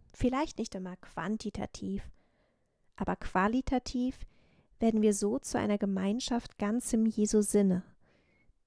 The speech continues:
der uns immer wieder zuruft: „Kommt her, die ihr mühselig und beladen seid.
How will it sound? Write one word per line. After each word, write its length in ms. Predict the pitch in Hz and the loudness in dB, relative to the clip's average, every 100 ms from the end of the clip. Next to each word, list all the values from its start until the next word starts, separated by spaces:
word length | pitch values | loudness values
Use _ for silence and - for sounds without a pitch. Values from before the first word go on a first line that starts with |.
| _ | _
der 120 | 196 | 2
uns 240 | 185 - - | 2 2 0
immer 340 | - 226 262 | 4 6 6
wieder 240 | 240 220 - | 4 0 0
zuruft: 760 | - 220 226 240 240 - - - _ _ _ _ _ | -2 -2 -2 -4 -4 -10 -20 -20 _ _ _ _ _
„Kommt 280 | - 233 - | -2 0 0
her, 420 | 277 262 226 214 - _ _ _ _ _ - | 0 2 2 -2 -8 _ _ _ _ _ -2
die 140 | 226 | 4
ihr 140 | 220 220 | 6 6
mühselig 760 | 220 240 285 - 240 233 - | 4 4 4 4 2 2 0
und 160 | 214 - | -2 0
beladen 460 | 202 202 196 190 | -2 0 -2 -2
seid. 580 | 180 180 - - - - | -8 -10 -14 -14 -16 -16